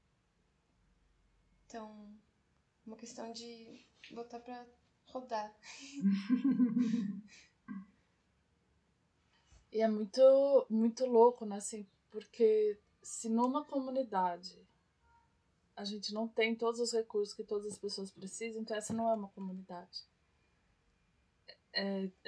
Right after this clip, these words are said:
Speaker 2: entendeu? E daí foi quando eu comecei a pensar nessa coisa do ecossistema e questionar os espaços e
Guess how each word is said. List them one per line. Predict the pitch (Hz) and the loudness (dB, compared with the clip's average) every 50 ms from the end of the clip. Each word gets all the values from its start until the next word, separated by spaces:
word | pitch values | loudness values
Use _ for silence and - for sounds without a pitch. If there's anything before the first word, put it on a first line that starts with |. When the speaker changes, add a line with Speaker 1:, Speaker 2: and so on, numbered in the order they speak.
| - - - | -10 -6 -6
Speaker 2:
entendeu? | 202 190 - 202 196 196 196 208 214 226 226 220 214 220 | -6 -2 -2 0 0 2 4 6 6 6 6 6 4 2
E | 214 | 2
daí | 196 220 214 220 226 233 240 240 - _ _ | 4 6 6 8 8 6 6 4 -2 _ _
foi | _ - 226 226 | _ 6 6 6
quando | 226 - - 226 226 226 233 226 233 233 226 226 220 208 - - | 6 4 2 4 4 4 4 4 4 4 4 4 4 2 2 0
eu | 226 226 | -2 -2
comecei | 220 233 226 226 233 226 - - - 233 220 220 233 247 262 254 247 226 214 208 220 - _ _ _ _ _ _ _ _ | -2 -2 -4 -2 -2 -2 -2 0 2 4 6 8 8 8 6 2 -2 -4 -4 -6 -8 -12 _ _ _ _ _ _ _ _
a | - - 226 | -6 -6 0
pensar | - 240 226 233 226 - - 226 240 | 4 4 4 4 4 6 8 8 8
nessa | 254 254 247 - 226 | 8 4 -2 -4 -6
coisa | 226 - - 202 196 190 202 | -4 -2 -2 -2 -2 -2 -4
do | 190 202 | -6 -6
ecossistema | 196 196 196 - 196 196 - 202 - - - 196 196 190 190 202 208 202 190 190 | -6 -6 -8 -8 -8 -8 -8 -8 -10 -8 -4 -4 -4 -2 -4 -4 -6 -6 -6 -8
e | 190 190 185 - | -8 -10 -10 -6
questionar | - - 214 214 - - 233 226 226 220 214 214 226 247 262 | -2 0 0 2 2 2 2 2 2 6 12 12 12 12 12
os | 262 247 233 - | 10 6 2 0
espaços | 220 - - - 226 233 247 262 254 - - 226 220 196 - - - | 0 -2 6 12 12 12 12 12 10 6 2 2 0 0 -2 -2 -2
e | 196 214 208 208 208 202 202 196 196 196 | -6 -8 -8 -8 -8 -8 -10 -10 -12 -12